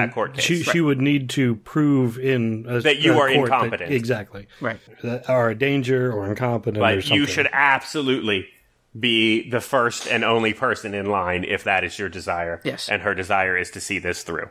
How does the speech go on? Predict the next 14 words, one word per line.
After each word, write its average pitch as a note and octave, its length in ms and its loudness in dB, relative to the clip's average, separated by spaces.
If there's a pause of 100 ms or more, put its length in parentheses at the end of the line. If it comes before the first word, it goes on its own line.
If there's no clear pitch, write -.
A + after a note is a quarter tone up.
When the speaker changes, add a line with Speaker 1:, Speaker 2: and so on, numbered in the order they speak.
(100)
Speaker 3:
Yeah, F3+ 240 -2
and, F3+ 140 -2
and F#3 200 -2
you A3 140 0
have, F#3+ 320 -4
uh, - 160 -4
once F3+ 400 -4
the, E3+ 240 0 (140)
uh, - 40 -6
you're D3+ 160 -2
past D3+ 380 -4
the C3+ 140 -2
point C3+ 400 -4
of B2+ 360 -2